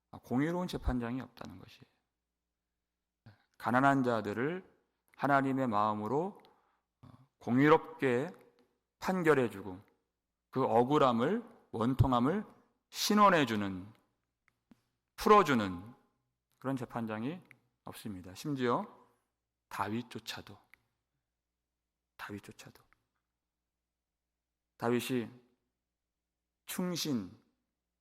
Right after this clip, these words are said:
우리아를 죽였습니다. 솔로몬은 듣는 마음을 구했는데, 송사를 위해서, 재판을 위하여서.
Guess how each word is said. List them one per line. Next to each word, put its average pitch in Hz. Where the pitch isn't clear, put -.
우리아를 113
죽였습니다. 92
솔로몬은 135
듣는 160
마음을 120
구했는데, 113
송사를 143
위해서, 107
재판을 127
위하여서. 104